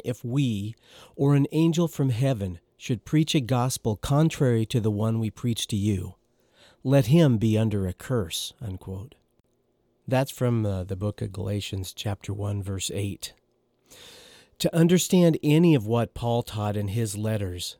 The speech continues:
we must first understand what Paul wrote according to Paul's own worldview, or we're in danger of superimposing our twenty-first century worldview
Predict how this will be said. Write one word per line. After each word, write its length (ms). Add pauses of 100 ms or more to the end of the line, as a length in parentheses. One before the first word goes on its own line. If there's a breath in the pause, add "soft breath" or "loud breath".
we 120
must 260
first 360
understand 640
what 220
Paul 320
wrote 460 (140)
according 420
to 80
Paul's 500
own 320
worldview, 760 (480)
or 400
we're 220
in 180
danger 420
of 100
superimposing 920
our 100
twenty-first 600
century 340
worldview 640